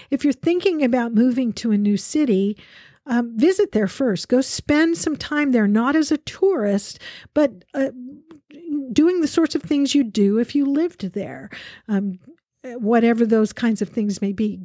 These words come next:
give it a try. See how you like it. Maybe you hate the weather, uh, and you realize, "No, I don't wanna live there. I'm gonna consider a different option."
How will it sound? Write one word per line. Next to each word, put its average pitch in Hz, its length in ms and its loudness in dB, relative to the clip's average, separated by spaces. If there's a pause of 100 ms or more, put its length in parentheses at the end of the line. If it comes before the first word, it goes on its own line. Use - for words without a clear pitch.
give 285 240 -4
it 370 100 0
a 320 120 2
try. 311 560 0
See 320 380 0
how 330 180 0
you 320 200 2
like 269 360 0
it. 202 160 -6
Maybe 277 240 0
you 311 160 2
hate 269 320 0
the 262 100 2
weather, 254 580 0
uh, 226 600 -14
and 226 260 2
you 226 140 2
realize, 240 400 2
"No, 269 160 -2
I 277 100 2
don't 294 200 2
wanna 294 260 2
live 208 200 2
there. 220 240 0
I'm 233 140 -4
gonna 226 240 0
consider 233 560 -2
a 220 60 2
different 233 380 -2
option." 190 440 -8